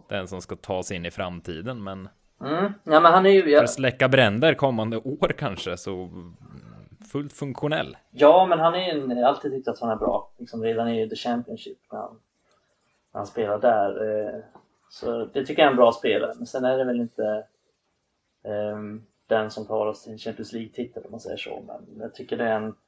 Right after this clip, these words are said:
Speaker 2: bra och liksom funktionell forward som är ganska mångsidig. Och jag tycker han är underskattad. Han är bra på många saker.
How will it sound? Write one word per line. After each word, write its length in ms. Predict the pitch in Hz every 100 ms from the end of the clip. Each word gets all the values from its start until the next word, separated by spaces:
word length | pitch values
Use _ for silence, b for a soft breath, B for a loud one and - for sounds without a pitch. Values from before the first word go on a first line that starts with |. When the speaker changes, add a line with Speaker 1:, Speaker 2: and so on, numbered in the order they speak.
| _
Speaker 2:
bra 540 | - 120 117 117 113
och 240 | 107 - _ -
liksom 260 | 113 107
funktionell 680 | 98 123 104 131 113 113 107
forward 460 | 98 113 117 101 98
som 100 | 113
är 40 |
ganska 360 | 104 110 104 120
mångsidig. 720 | 120 123 120 - 113 110 -
Och 160 | - - _ _ _ _ -
jag 100 | 127
tycker 160 | 170
han 100 | 160
är 80 | 156
underskattad. 640 | 160 123 - 101 - 101 113
Han 80 | 120
är 40 |
bra 260 | 117 131 110
på 140 | -
många 260 | 117 113 107
saker. 480 | 117 113 - -